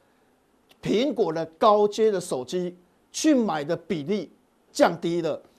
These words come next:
那为什么会这样讲？哈，因为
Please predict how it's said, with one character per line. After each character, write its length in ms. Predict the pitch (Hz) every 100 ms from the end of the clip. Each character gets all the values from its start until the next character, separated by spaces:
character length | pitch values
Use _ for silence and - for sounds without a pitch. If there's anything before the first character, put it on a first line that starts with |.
| -
那 140 | - 262 -
为 120 | 294
什 120 | 226
么 60 | 165
会 120 | 202
这 100 | 226
样 140 | 196
讲？ 260 | 175 156 110 _
哈， 220 | - 233 - _ _
因 120 | 247
为 200 | 247 202